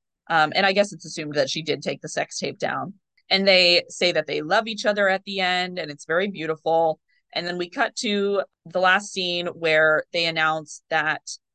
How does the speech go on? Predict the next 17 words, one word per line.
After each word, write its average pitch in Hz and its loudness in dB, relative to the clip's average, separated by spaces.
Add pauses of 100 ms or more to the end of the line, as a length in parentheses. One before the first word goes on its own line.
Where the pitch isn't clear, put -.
(240)
all 269 6
three 208 -4 (260)
of 156 4 (140)
the, 156 -4
uh, 135 -2 (120)
all 185 4
three 214 0
of 165 0
them, 165 -2
Santana, 175 0 (400)
Santana, 196 0 (260)
Mercedes, 175 -4
and 220 -4
Finn, 160 0
have 185 0
won 160 -2
the 156 -4